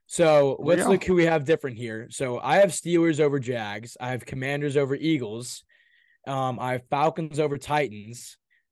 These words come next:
Speaker 1: I have Colts over Saints. And I have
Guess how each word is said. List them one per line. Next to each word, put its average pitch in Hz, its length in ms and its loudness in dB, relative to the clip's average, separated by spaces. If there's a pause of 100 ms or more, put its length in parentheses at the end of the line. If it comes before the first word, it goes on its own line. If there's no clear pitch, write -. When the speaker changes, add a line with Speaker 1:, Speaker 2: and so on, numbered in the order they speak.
(240)
Speaker 1:
I 131 200 0
have 123 400 -2 (240)
Colts 185 520 -2
over 143 240 0
Saints. - 960 -6 (540)
And 135 180 -4
I 131 100 -2
have 127 220 -2